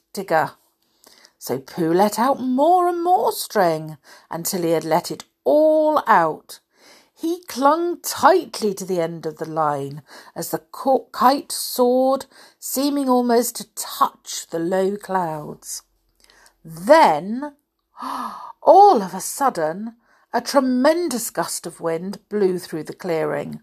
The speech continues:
<gasps> At the end of the kite string,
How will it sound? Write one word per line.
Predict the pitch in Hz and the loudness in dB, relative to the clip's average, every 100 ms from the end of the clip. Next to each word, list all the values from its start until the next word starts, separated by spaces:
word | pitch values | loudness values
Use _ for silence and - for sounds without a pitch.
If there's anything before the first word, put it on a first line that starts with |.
| _ | _
<gasps> | 254 | -8
At | 262 277 247 220 - _ _ _ _ _ 262 262 | -6 -6 -8 -12 -20 _ _ _ _ _ 2 2
the | 269 - 294 | 0 0 4
end | 320 370 349 | 4 4 0
of | 339 | 0
the | 381 | -2
kite | - 330 370 - | 0 -2 -2 -6
string, | - - 196 190 247 302 | -8 0 0 0 -4 -8